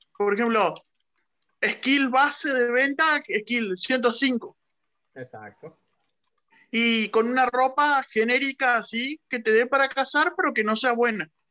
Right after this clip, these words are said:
Speaker 2: Exactamente. De eso me refiero. Este, miren, ya estamos llegando al final, entonces antes de irnos, la peor anécdota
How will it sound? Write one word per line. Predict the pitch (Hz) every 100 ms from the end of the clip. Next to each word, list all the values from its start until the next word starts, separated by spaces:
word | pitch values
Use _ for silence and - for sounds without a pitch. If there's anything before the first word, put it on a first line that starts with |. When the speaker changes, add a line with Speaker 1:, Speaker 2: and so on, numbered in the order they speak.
| _ _ -
Speaker 2:
Exactamente. | 127 113 101 - 104 92 87 107 _ _ _ _ _ _ -
De | 101 98
eso | - 107
me | 98
refiero. | 92 90 78 _ _ _ _ _ _ _ _ _ _ _ 127
Este, | 131 - -
miren, | 156 165 120 -
ya | -
estamos | 151 185
llegando | 180 135 151
al | 165
final, | 170 147 127 127 123
entonces | 117 113 123 -
antes | 135 127 120
de | 117 151
irnos, | 135 123 139 - _ _ _ _ _ _ _ _ _ _ _ _
la | 123 139 -
peor | 135 165 208
anécdota | 147 135 143 160 180 -